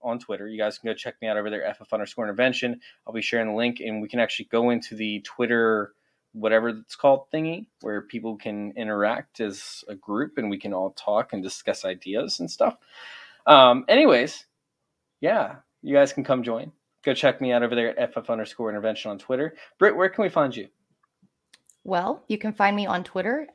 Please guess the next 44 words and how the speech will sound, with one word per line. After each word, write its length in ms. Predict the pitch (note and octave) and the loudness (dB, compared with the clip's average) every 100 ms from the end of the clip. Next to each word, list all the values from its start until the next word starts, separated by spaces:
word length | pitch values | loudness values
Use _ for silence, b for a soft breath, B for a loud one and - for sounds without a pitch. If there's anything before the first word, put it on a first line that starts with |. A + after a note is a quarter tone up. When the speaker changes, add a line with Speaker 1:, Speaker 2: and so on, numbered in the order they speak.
| - | 0
Speaker 2:
at 240 | F3+ - | 0 0
Britt 200 | F3+ F3+ F3+ | -4 -2 -2
underscore 480 | F3+ F3+ - E3+ | 0 -2 -2 -4
Flynn. 400 | E3 D#3+ F#3+ C#4+ - b b b b _ - | -4 -2 0 0 -2 b b b b _ -4
Um, 260 | F3+ F3+ | -2 -2
you 100 | F3+ | -6
can 120 | G3+ | -8
find 280 | F3+ G3+ G3 | -2 0 2
me 200 | G3 F#3+ | 0 -2
every 240 | - F#3 G#3+ | -2 -2 -2
Sunday 260 | - A3 | -2 0
morning 400 | A3+ F#3+ G3+ C#4+ E4 _ | 2 2 2 0 -2 _
doing 360 | - G3+ F#3+ F#3 | -4 0 0 -2
the 160 | F3+ F3+ | -4 -4
Calm 280 | - F#3 F#3 | 0 0 0
Before 240 | F#3 F#3+ | 0 0
the 100 | F3+ | 0
Storm 460 | - F#3+ F#3 A#3 C4+ - - | -4 -2 0 0 -2 -8 -2
at 400 | F3 E3+ - - - _ | 0 0 -8 -18 -18 _
ten 180 | - G3 | -6 -2
A 140 | F3+ | 0
M 160 | E3 E3 | -2 -4
Central, 560 | - F3+ F3+ G3+ G#3 A#3 | -4 -6 -4 -2 -4 -2
eleven 380 | F3 E3 D#3+ F3 | 0 0 -2 -6
Eastern, 500 | - F3 - A3 B3 B B B B | -8 -8 -4 -2 -2 B B B B
um, 360 | F#3+ F3 E3 - | 0 0 -2 -2
with 180 | F#3 F3 | -2 -2
Kevin 240 | G3+ F#3+ | 0 0
Tompkins 440 | F3+ F3+ E3+ F3+ E3 | 0 -4 -2 -6 -6
and 80 | E3+ | 0
Gary 240 | E3 E3 | 2 2
Haddow. 460 | F3 F3+ G3+ C4 D4 _ b b b _ | 0 -2 0 -4 -8 _ b b b _
And 320 | F#3 F3+ F#3 | -2 0 0
you 80 | F#3 | -2
can 140 | F#3+ G3+ | -4 0
find 260 | G3+ G3 | 2 4
me 160 | G3+ G3+ | 2 0
over 240 | - F#3 G3 | -2 0 0
on 140 | F#3 | 0
fighting 300 | - G3 G3+ | 2 2 2
chance 300 | G#3 G3+ - | -4 -6 -4
fantasy 460 | G#3 G3+ G#3+ A3 G#3+ | -4 -4 -4 -6 0
dot 240 | G#3 - | 0 0
com. 340 | - D4+ A3 | -2 -2 -4